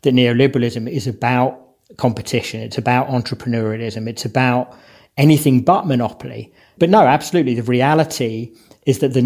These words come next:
is that the neoliberal period, if we think since the, you know, since the end of the nineteen seventies,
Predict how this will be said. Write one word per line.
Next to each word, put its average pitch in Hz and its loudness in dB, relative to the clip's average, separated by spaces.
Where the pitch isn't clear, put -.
is 143 -2
that 135 -6
the 131 0
neoliberal 120 2
period, 185 2
if 117 -6
we 120 -2
think 127 -4
since 120 -8
the, 117 -4
you 120 -12
know, 107 -6
since 135 -10
the 127 -2
end 120 0
of 107 -4
the 117 -4
nineteen 113 -4
seventies, 135 -2